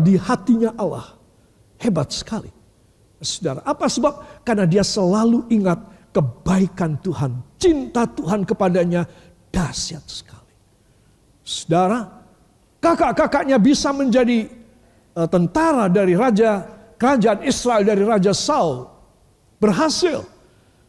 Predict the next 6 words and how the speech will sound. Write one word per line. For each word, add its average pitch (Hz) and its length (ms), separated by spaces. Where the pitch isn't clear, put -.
Tetapi 143 560
kakak-kakaknya 165 800
kemudian 156 480
menjadi 139 480
bawahan 143 640
dia. 117 240